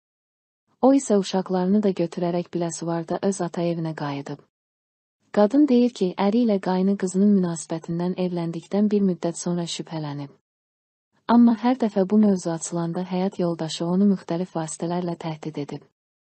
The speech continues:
Həyat yoldaşı Həmidə Səfərova isə deyir ki, ərinə qoşulub qaçan qaynı qızı evli olub,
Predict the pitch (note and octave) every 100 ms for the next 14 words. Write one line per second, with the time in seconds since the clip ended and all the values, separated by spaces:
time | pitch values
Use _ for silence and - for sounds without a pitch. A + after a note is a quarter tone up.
0 | _ _ _ _ _ - A3 C#4 B3+ A3
1 | F#3+ F3 G3 G3 G3+ F#3+ F#3 - - F#3
2 | F3+ F3 E3+ F3+ F3 F#3+ A3 - E3+ -
3 | F3+ G3 F#3+ E3+ - E3 E3+ E3+ D#3+ G3
4 | G3+ F3+ F3 F3 E3+ F3 E3+ E3 D#3+ D#3
5 | D3